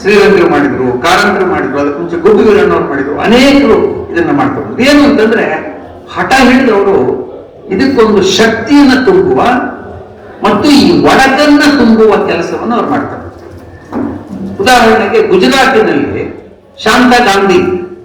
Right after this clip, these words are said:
ಅವ ದೊಡ್ಡ, ಆ, ಹೆಣ್ಮಗಳಾಕೆ, ಆಕೆಯ, ಆ, ತಂಗಿಯ ಮಗಳು ಇವತ್ತು ನಸೀರುದ್ದೀನ್ ಶಾನ ಹೆಂಡತಿ, ತುಂಬಾ ಒಳ್ಳೆಯ ನಟಿ, ಇದೆಲ್ಲ ನೋಡಿದ್ರು. ಶಾಂತಾ ಗಾಂಧಿಯವರು, ಆ,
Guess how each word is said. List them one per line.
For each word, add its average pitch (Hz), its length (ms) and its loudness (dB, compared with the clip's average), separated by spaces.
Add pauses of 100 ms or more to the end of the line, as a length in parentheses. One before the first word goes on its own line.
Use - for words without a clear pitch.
(560)
ಅವ 190 80 -2
ದೊಡ್ಡ, 208 340 2 (560)
ಆ, 139 380 -2
ಹೆಣ್ಮಗಳಾಕೆ, 165 1040 0 (320)
ಆಕೆಯ, 147 560 0 (720)
ಆ, 120 280 -4 (1000)
ತಂಗಿಯ 196 460 4
ಮಗಳು 165 360 4
ಇವತ್ತು - 280 2
ನಸೀರುದ್ದೀನ್ 156 640 -4
ಶಾನ 143 220 -4
ಹೆಂಡತಿ, 123 600 -8
ತುಂಬಾ 147 180 0
ಒಳ್ಳೆಯ 143 240 4
ನಟಿ, 139 320 0
ಇದೆಲ್ಲ 120 380 -2
ನೋಡಿದ್ರು. 123 600 -4 (600)
ಶಾಂತಾ 277 440 2
ಗಾಂಧಿಯವರು, 220 720 4 (600)
ಆ, 160 60 -2